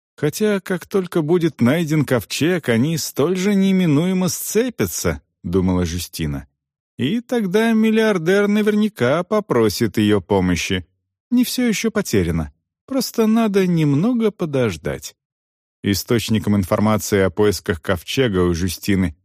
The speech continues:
теперь оставался только книжник. Скорее бы его увидеть.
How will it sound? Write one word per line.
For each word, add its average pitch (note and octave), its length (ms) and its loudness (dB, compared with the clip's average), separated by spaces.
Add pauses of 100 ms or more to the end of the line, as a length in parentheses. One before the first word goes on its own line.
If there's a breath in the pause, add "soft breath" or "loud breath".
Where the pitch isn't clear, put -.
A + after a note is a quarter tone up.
теперь E3+ 380 0
оставался D#3+ 600 -2
только D3 420 -2
книжник. D#2 680 -4 (380)
Скорее A#2+ 440 0
бы F#2+ 160 2
его F2+ 320 2
увидеть. - 640 -4